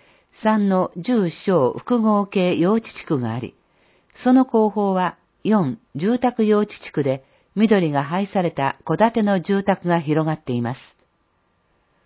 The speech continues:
図の右手奥は、五の多目的用地地区となっています。土地利用計画イメージ図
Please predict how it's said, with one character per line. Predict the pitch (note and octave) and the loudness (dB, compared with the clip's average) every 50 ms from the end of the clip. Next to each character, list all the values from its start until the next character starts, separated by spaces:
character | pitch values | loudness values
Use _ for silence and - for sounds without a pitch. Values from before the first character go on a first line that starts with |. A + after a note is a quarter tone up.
| _ _ _ _ _ _ _ _ _ _ _ | _ _ _ _ _ _ _ _ _ _ _
図 | E3 F3 G#3 A3 | -2 0 0 2
の | A#3 A#3+ A3+ - - | 2 2 0 0 0
右 | E3+ F3 F#3+ A3 A#3+ B3 | 0 2 2 2 2 2
手 | - A3+ - | 0 -2 -2
奥 | - G3 G#3+ - - B2+ | 0 -2 -2 -2 -2 -2
は、 | B2+ A#2 - - _ _ _ _ _ _ _ _ | -2 -2 -4 -6 _ _ _ _ _ _ _ _
五 | - F3 G#3 G3+ | -2 0 0 2
の | F3+ D#3 D3 - - _ | 2 0 -2 -4 -6 _
多 | - E3 F3 | -4 0 2
目 | G#3 A#3+ A#3+ - | 2 2 0 0
的 | - - A3 - A3 G#3 | -2 -2 0 0 2 2
用 | G3 G3 G#3 A3+ | 2 4 2 2
地 | A3+ - - | 0 -4 -12
地 | - - | -14 -14
区 | - - | -14 -6
と | - - B2+ | -4 -2 0
な | B2 B2+ | 0 -2
っ | B2+ | -4
て | - _ F#2+ | -6 _ -8
い | G2 G2+ | -8 -8
ま | G2 G#2 G#2 | -8 -10 -12
す。 | - - - _ _ _ _ _ _ _ _ _ _ _ _ _ _ _ _ _ _ _ _ _ _ _ _ _ _ _ _ _ _ _ _ _ _ _ _ _ _ _ _ _ | -14 -18 -20 _ _ _ _ _ _ _ _ _ _ _ _ _ _ _ _ _ _ _ _ _ _ _ _ _ _ _ _ _ _ _ _ _ _ _ _ _ _ _ _ _
土 | - G#3+ A3 | -2 -2 -2
地 | - - B3+ B3 | 0 0 0 2
利 | A3+ A3+ A3+ | 2 2 2
用 | A#3 A#3+ A#3+ A#3+ | 4 4 4 2
計 | A3+ - A3 G#3+ G#3+ | 0 0 0 0 0
画 | G#3+ - G#3 - - G3+ | 0 -2 -6 -2 0 0
イ | G3 F#3+ F#3+ | 2 2 2
メ | F#3+ G3 F#3+ F3+ C#3+ A#2+ | 2 2 2 2 0 -2
ー | - | -4
ジ | - B2 A2 - - _ - | -4 -4 -4 -4 -8 _ -18
図 | A#2+ - D#3+ - - - | -12 -8 -6 -6 -6 -8